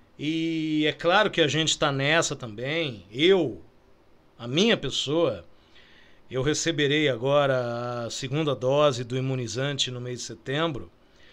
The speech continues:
então eu vou poder retomar algumas atividades presenciais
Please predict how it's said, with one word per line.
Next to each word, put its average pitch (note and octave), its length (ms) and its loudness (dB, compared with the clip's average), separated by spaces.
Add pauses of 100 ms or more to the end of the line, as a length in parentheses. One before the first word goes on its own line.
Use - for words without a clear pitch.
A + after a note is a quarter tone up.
(300)
então D#3 640 0 (500)
eu D#3+ 140 2
vou D#3 180 0
poder D3+ 340 0
retomar E3 600 4
algumas C#3 380 2
atividades C3 600 -2
presenciais C3 840 -4